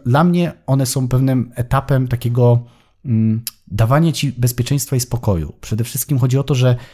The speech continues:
w momencie, w którym masz już jakiś zasób pieniędzy, dużo łatwiej jest ci wejść głębiej w ten rozwój osobisty.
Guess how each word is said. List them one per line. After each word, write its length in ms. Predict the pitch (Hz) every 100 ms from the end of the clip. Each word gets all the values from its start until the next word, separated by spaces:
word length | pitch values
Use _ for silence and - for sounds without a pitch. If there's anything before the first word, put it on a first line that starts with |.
| -
w 40 | 117
momencie, 240 | 135 165
w 40 |
którym 200 | - 135
masz 160 | 127 160
już 120 | 139
jakiś 260 | 123 120 107
zasób 360 | 131 - 120
pieniędzy, 400 | - 123 120 113
dużo 220 | 135 127 127
łatwiej 320 | 160 - 143
jest 100 | 120
ci 120 | 127
wejść 220 | 127 120
głębiej 460 | 113 123 127 101 92
w 60 |
ten 160 | - 104
rozwój 340 | 104 117 110
osobisty. 500 | 101 - 92 82 -